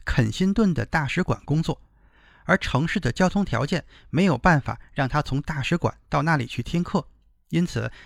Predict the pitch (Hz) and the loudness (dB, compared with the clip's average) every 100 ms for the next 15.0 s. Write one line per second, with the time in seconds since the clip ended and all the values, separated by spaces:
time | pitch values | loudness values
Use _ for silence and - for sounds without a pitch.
0 | - - 170 160 - 107 120 139 123 - | -6 -2 0 -2 0 -2 0 0 0 0
1 | 196 135 123 175 123 117 110 113 127 120 | -2 0 0 0 0 -2 -2 0 0 -2
2 | - - - 127 147 180 214 190 - - | -10 -16 -2 0 2 2 2 0 -2 -4
3 | 170 147 123 - 117 131 _ _ _ _ | -2 -2 -4 -4 -4 -4 _ _ _ _
4 | - 185 - 190 170 185 139 156 127 147 | -2 0 2 0 2 0 0 -2 0 0
5 | 139 - - - 175 165 139 - 196 - | -2 -6 -12 -2 0 2 0 2 2 2
6 | 120 170 160 180 120 - - 185 175 196 | -2 0 2 2 0 -6 0 0 2 0
7 | 131 120 123 123 156 165 190 185 135 120 | 0 -2 -2 -2 -2 0 0 0 -2 -4
8 | - - - - 120 143 165 - 113 110 | -6 -16 -12 -6 -4 -2 -2 -4 -6 -4
9 | - - - 113 113 120 - _ _ _ | -4 -2 -2 -4 -4 -8 -8 _ _ _
10 | _ _ _ _ _ 165 202 170 151 170 | _ _ _ _ _ 2 4 6 4 4
11 | 170 143 113 - 151 127 131 190 202 143 | 2 0 -2 0 -2 0 -2 0 2 0
12 | 127 117 120 139 175 185 185 156 - - | 0 -2 -2 -2 -2 -2 -2 -6 -8 -20
13 | - - - 165 170 - 120 160 127 - | -20 -8 -2 2 0 0 -2 0 -4 0
14 | 175 147 135 110 - 160 165 165 113 160 | 0 2 0 -2 0 2 2 2 0 -6